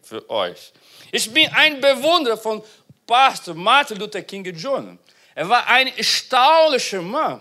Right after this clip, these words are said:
ganz genau, die Geschichte geschrieben hat. Ich liebe diesen Mann. Hey, du, du merkst sofort, er war ein Pastor, ein toller Mensch,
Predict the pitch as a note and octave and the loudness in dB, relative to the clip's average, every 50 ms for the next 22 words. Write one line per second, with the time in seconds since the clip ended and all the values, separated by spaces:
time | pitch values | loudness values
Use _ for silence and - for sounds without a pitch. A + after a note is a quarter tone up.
0 | _ _ - A3 C4 C4+ B3 - - A#3+ A#3+ A#3+ C4 B3 G3+ D#3 D3 C#3 F3 E3+ | _ _ -8 -6 -6 -6 -6 -8 -12 -14 -12 -6 -4 -2 -2 -2 -2 -6 -10 -6
1 | F#3+ F#3+ F#3 - - - D4+ E4+ F4 E4+ - - D#3+ C3+ C3+ D3 C#3+ - - - | -6 -6 -4 -4 -4 -2 0 0 0 -2 -4 -10 -14 -12 -10 -10 -10 -10 -10 -10
2 | B3 B3 D#4+ E4 G#3+ D#3+ C#3+ A#2+ A2+ A#2 B2+ A#2 G2+ - - - _ _ _ _ | -10 -10 -10 -10 -10 -10 -12 -12 -4 0 0 0 0 0 -6 -20 _ _ _ _
3 | _ - D#3 - - G#3+ B3+ D#4+ G4 E4+ G3+ C3+ A#2 A2+ G#2+ A2+ G2 G2+ G2 F2 | _ -20 -18 -16 -14 -12 -8 -6 -6 -6 -6 -8 -12 -12 -12 -12 -14 -12 -12 -12
4 | D#2+ D#2+ _ _ _ _ _ _ _ _ _ _ _ _ _ _ _ - G3+ F3+ | -14 -16 _ _ _ _ _ _ _ _ _ _ _ _ _ _ _ -14 -14 -14
5 | A2+ E2+ D2+ _ _ _ _ _ _ _ _ _ _ _ _ - D3 F#3 E3+ D3+ | -14 -14 -20 _ _ _ _ _ _ _ _ _ _ _ _ -18 -18 -16 -16 -18
6 | - C3+ B2+ E3 F3+ F3 D#3+ D#3+ E3 F#3 F#3 F3 - - C#3 F3 G3+ F#3+ D#3+ - | -20 -20 -18 -16 -16 -14 -14 -12 -12 -14 -14 -14 -14 -12 -6 -4 -4 -4 -6 -10
7 | - - F#3 G#3+ G3 C#3+ B2+ - D3 C#3+ C#3 E3+ F#3 F#3+ F#3+ - - G#3 A3 A3+ | -18 -10 -6 -4 -4 -4 -4 -6 -10 -8 -6 -6 -6 -6 -8 -12 -10 -8 -6 -6
8 | G#3+ F#3 D#3+ - D#3 D#3 D#3+ E3 E3 D#3+ _ _ _ _ _ _ _ _ - - | -6 -8 -8 -12 -10 -10 -10 -10 -12 -16 _ _ _ _ _ _ _ _ -20 -14
9 | - A#3 A#3 A3 G#3 G#3 G#3+ A3 F#3+ - | -12 -10 -10 -10 -10 -12 -12 -12 -12 -14